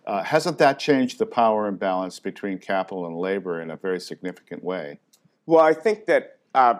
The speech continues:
Speaker 2: France isn't a good example today, but I think you will see that historically in these cases in social, social democracies, at least in a theoretical sense, workers can get bargaining power that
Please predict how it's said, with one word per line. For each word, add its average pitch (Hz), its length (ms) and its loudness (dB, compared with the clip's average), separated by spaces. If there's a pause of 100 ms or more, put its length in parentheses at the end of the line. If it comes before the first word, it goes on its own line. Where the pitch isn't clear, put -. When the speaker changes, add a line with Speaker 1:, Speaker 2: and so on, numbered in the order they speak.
(140)
Speaker 2:
France 156 320 0
isn't 123 220 -6
a 117 40 -4
good 113 180 -2
example 107 480 -4
today, 139 360 -2
but 113 320 -6
I 113 140 0
think 135 260 -6
you 127 120 -2
will 139 140 2
see 107 340 -6
that - 180 -14
historically 123 640 -2
in 107 80 -4
these 113 200 -4
cases 107 440 -6
in 107 100 -8
social, 110 600 -6
social 110 640 -6
democracies, 113 640 -6
at 110 140 -8
least 123 140 -2
in 123 60 -2
a 123 40 -4
theoretical 143 680 2
sense, 107 400 -8 (420)
workers 143 560 4
can 135 520 0
get 117 360 0 (300)
bargaining 123 640 2
power 117 540 0 (380)
that 127 500 0